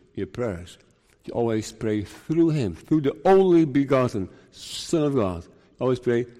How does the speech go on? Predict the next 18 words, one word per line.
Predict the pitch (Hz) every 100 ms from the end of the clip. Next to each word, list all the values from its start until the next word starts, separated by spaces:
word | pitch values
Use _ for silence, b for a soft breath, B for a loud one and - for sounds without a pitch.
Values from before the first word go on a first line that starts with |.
| B B
for | - 151
Jesus' | 139 120 175 202 233 208 160 -
sake. | - 113 80 - _ _ _ _ _ _ _ _ _ _ _ _ _ _ _ _ _ _ _ _ _ _ _ _ _ _ _ _ _ _ _ _
In | - 98
this | 92 135 143 - - - - - _ _ _ -
was | 107 104
manifested | 104 139 143 - 135 127 - 135 135 -
the | 104
love | 95 107 127 135 139 127
of | 104 95
God | 107 117 117 113 113 -
towards | 117 101
us, | 107 107 101 - _ _ _ _ _ _ _ _ _ _
because | 120 117 113 95
that | 110 107 98
God | 110 107
sent | 104 - - 147 143 143 135
his | 117